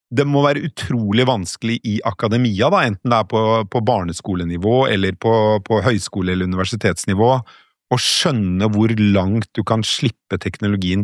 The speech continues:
til i studiene, og i eksamenssituasjoner, og i læ-, i ulike læringssituasjoner.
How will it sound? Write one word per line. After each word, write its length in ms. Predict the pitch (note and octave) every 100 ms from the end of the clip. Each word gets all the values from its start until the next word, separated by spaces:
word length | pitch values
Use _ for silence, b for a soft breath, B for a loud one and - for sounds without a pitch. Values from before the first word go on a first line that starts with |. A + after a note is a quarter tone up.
| -
til 320 | - G#2 G2 G#2
i 160 | A2 G2+
studiene, 640 | - - F2+ D#2+ E2 B2+ D3+
og 400 | A#2+ G#2+ A2+ G#2 b b _ -
i 140 | G#2
eksamenssituasjoner, 1500 | G#2 - C3 C3+ C3 C#3 A#2+ B2 B2+ A#2+ - A2+ A2+ A2+ A#2
og 160 | G#2 G#2
i 60 |
læ-, 180 | A#2+ A2
i 120 | - C3 _
ulike 380 | - B2 G2 -
læringssituasjoner. 880 | B2 F#2 E2 - D#2+ E2+ G#2 A2 C#3